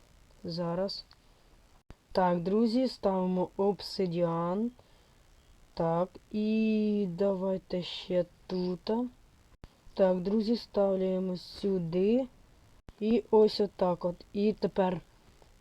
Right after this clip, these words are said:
зажигаємо. І ось получився у нас ендер. Ой-ой-ой. Так. І зараз ми будемо заходити.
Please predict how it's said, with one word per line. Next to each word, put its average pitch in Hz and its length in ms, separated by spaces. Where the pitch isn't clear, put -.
зажигаємо. 180 1300
І 196 80
ось 208 200
получився 208 720
у 220 140
нас 196 380
ендер. 196 440
Ой-ой-ой. 196 720
Так. 180 300
І 196 200
зараз 202 480
ми 185 200
будемо 202 600
заходити. 180 640